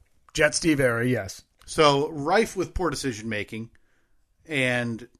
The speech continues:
Speaker 2: uh, free flowing hair.
Speaker 1: Oh, yeah.
Speaker 2: And living in an apartment.
Speaker 1: Uh, yeah, living in a, a little, uh, townhouse condo type thing that I was renting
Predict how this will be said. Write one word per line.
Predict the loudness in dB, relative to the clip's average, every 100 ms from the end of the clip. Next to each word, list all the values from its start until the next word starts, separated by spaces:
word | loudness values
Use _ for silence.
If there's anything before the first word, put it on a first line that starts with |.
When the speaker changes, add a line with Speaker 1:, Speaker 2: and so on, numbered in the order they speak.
| -14
Speaker 2:
uh, | -8 -6 -8 -10
free | -20 -16 0 2
flowing | 2 2 4 4 4
hair. | 2 4 4 0 -2 -10 _ _ _ -20 -20 _ _
Speaker 1:
Oh, | 4 4
yeah. | 4 0 -2 -6 -16 -8
Speaker 2:
And | -4 2
living | 4 6
in | 4
an | 2
apartment. | 2 6 6 6 0 -2 -6 -20 -20 -10
Speaker 1:
Uh, | -6 -6 -6 -8 -12 -12
yeah, | 2 4 6
living | 6 4
in | 4 4
a, | 4 2 0 -4
a | -8
little, | -2 2 4 4
uh, | 4 2 -2 _ _ -20 -20 _ _ _ _ -4
townhouse | -2 0 2 2 2 -4
condo | -2 -2 0 -2 -2
type | -2 -4 -2
thing | -2 -2
that | -2
I | -4
was | -4
renting | -6 -4 -4 -4 -6